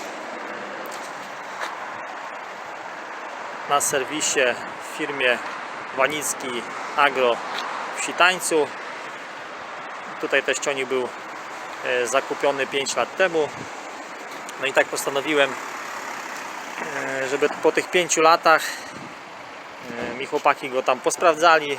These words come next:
co tam, e, trzeba powymieniali, ale w sumie ciągnik miło zaskakuje, niewiele awarii przez ten okres czasu.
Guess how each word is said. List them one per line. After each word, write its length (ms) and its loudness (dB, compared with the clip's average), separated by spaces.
co 120 0
tam, 200 6
e, 40 -8
trzeba 280 6
powymieniali, 800 6
ale 180 6
w 40 4
sumie 300 0
ciągnik 380 0
miło 200 4
zaskakuje, 720 6
niewiele 460 8
awarii 520 8
przez 460 4
ten 180 2
okres 460 2
czasu. 420 6